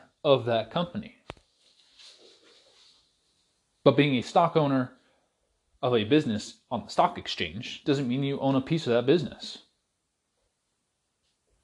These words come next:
Why? Because the enemy uses what are called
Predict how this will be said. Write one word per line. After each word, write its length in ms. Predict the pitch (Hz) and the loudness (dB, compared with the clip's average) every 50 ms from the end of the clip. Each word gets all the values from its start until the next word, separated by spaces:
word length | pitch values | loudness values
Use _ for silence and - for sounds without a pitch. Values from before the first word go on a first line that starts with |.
| _ _ _ _ _ _ _ | _ _ _ _ _ _ _
Why? 300 | - 87 95 120 147 165 | -2 2 2 4 4 2
Because 400 | 139 131 - 147 143 135 139 - | 0 2 2 2 2 2 0 -4
the 160 | - 139 113 | -4 -4 -2
enemy 480 | 120 135 135 131 135 135 147 143 - _ _ _ _ _ _ _ _ _ _ _ _ _ _ _ _ _ _ _ - | -2 -2 -2 -2 -2 -4 -6 -8 -10 _ _ _ _ _ _ _ _ _ _ _ _ _ _ _ _ _ _ _ -4
uses 680 | 110 113 127 123 113 123 123 127 127 - - - - - - _ _ _ _ _ _ _ _ _ _ _ _ _ _ _ _ _ _ _ _ _ _ _ _ _ _ _ _ _ _ _ _ _ _ _ _ _ _ _ _ _ _ _ _ _ _ _ _ _ _ _ _ _ _ _ _ _ _ _ - | 0 2 2 2 2 2 0 0 -2 -4 -8 -10 -12 -14 -18 _ _ _ _ _ _ _ _ _ _ _ _ _ _ _ _ _ _ _ _ _ _ _ _ _ _ _ _ _ _ _ _ _ _ _ _ _ _ _ _ _ _ _ _ _ _ _ _ _ _ _ _ _ _ _ _ _ _ _ 2
what 100 | 117 117 | 2 4
are 80 | 127 135 | 4 2
called 440 | - - 117 101 82 64 - - | 0 0 0 2 2 2 0 -6